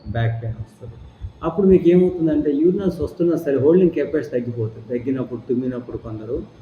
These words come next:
చెప్తుంటారు, "యూరిన్ హోల్డ్ చేయలేకపోతున్నాను సార్." కారణం ఏంటంటే కణాల్లో శక్తి లేకపోవడం, మసిల్స్‌కి స్ట్రెంత్ లేకపోవడం. వీళ్ళ ఫుడ్ హ్యాబిట్స్, లైఫ్ స్టైల్ చాలా, ఆ, క్రమశిక్షణ లేకపోవడం వలన,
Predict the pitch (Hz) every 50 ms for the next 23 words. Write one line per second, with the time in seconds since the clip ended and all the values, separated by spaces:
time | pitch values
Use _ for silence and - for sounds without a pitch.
0 | - - - - - - - - - 156 - - 165 135 135 120 113 - - -
1 | - - - 117 117 123 131 123 123 123 117 113 123 127 123 117 120 113 117 117
2 | 113 113 110 104 - 107 104 107 107 104 - 110 110 - - - - - 127 139
3 | 147 151 160 151 147 143 131 135 139 139 135 - 196 220 240 240 - - - -
4 | - - - - - - 139 135 139 151 151 151 143 - - 131 - - 139 131
5 | 123 123 117 - - 127 120 139 139 131 123 120 120 - 147 127 - - 120 -
6 | - 123 110 107 110 107 104 104 104 104 - - 107 110 101 101 - - - -
7 | - - - - - _ _ - 139 147 151 151 147 - - - 160 160 165 160
8 | 156 151 143 143 139 - - - 143 143 147 147 151 147 - - - 120 123 131
9 | 135 117 - - - 131 123 120 120 120 120 117 117 - 120 113 113 117 131 156
10 | 185 214 247 - - - - - - - - - 120 117 117 113 113 113 - 120
11 | 127 139 135 - 147 - - 135 127 113 113 110 113 123 120 - - 131 123 113
12 | 117 107 107 104 104 107 110